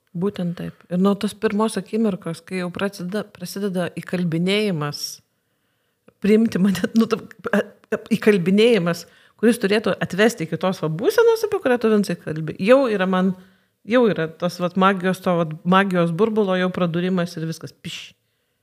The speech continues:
Nuo, nuo pirmų ak-, akimirkų eiti,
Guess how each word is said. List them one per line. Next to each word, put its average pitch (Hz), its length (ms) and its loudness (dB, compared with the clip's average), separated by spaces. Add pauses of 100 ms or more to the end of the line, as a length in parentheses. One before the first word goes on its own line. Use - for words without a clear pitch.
(800)
Nuo, 180 100 0
nuo 190 220 0
pirmų 220 320 2 (180)
ak-, - 240 -4
akimirkų 180 720 -2 (1500)
eiti, 180 340 0